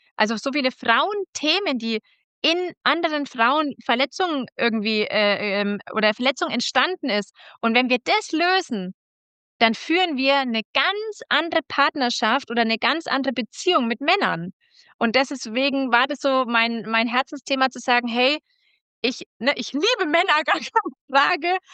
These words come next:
Aber im Endeffekt ist es wichtig, mal Frauen zusammenzubringen, zu sagen, „Hey, wir müssen untereinander unsere Probleme lösen.“ Und dann merken wir, dass Männer nur noch Symptom sind, so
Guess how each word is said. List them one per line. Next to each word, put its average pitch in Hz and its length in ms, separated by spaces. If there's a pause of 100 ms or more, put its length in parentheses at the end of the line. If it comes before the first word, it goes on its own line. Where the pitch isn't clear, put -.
(280)
Aber 254 380
im 247 140
Endeffekt 285 480
ist 254 120
es 254 160
wichtig, 285 320
mal 247 180
Frauen 247 360
zusammenzubringen, 277 920
zu - 100
sagen, 233 280
„Hey, 240 340 (420)
wir 294 260
müssen 220 260
untereinander 196 600
unsere 294 360
Probleme 214 360
lösen.“ 208 360
Und 220 80
dann 220 140
merken 233 280
wir, 220 80
dass 208 160
Männer 214 280
nur 208 140
noch 214 120
Symptom 196 500
sind, 175 340
so 175 260